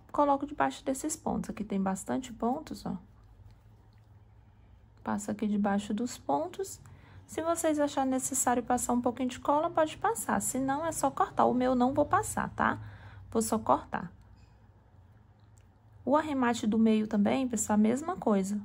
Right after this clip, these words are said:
Do jeito que eu estou fazendo esse aqui, vocês vão fazer os nozinhos, esconder os fios e depois cortar as pontinhas.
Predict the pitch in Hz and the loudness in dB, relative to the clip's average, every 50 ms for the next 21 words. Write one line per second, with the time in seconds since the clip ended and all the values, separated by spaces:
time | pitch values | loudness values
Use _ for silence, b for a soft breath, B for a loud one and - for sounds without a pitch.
0 | - - - 208 196 202 226 240 262 262 - 302 294 294 - 269 269 277 262 262 | -8 -6 -4 -2 0 2 0 0 0 0 -2 -2 0 0 0 0 0 0 -2 0
1 | 262 254 247 247 - 277 262 - 220 202 202 202 - 214 214 196 196 - 190 202 | 0 -2 -2 -2 -4 -4 -2 0 0 0 0 -2 -2 -2 -2 -2 -2 -2 -2 -2
2 | 190 185 185 185 180 175 170 175 - 240 262 277 285 269 - - - 208 202 190 | -2 -2 0 0 0 0 0 -2 -2 -2 -2 -2 -4 -6 -4 -2 2 2 2 4
3 | 196 202 214 254 277 - - b b b b b b b b b b b b b | 2 2 0 0 -2 -6 -12 b b b b b b b b b b b b b
4 | b 208 196 - - - - 226 247 269 294 294 294 285 277 262 254 - 233 233 | b -4 -4 -4 -6 -4 -2 0 2 2 2 0 0 0 0 0 0 0 -2 0
5 | 240 226 - - - - 147 - - - 208 208 214 220 226 - - - - b | 0 -2 -6 -2 -2 -2 -2 -2 -4 -2 0 0 0 -2 -4 -8 -16 -20 -20 b
6 | b b b b b b b - - 214 208 - - - - 226 254 302 - - | b b b b b b b -4 -2 -2 -2 -2 -4 -2 0 0 0 0 -4 -8
7 | - - - - - - - - - - | -6 -6 -6 -4 -4 -6 -10 -10 -12 -16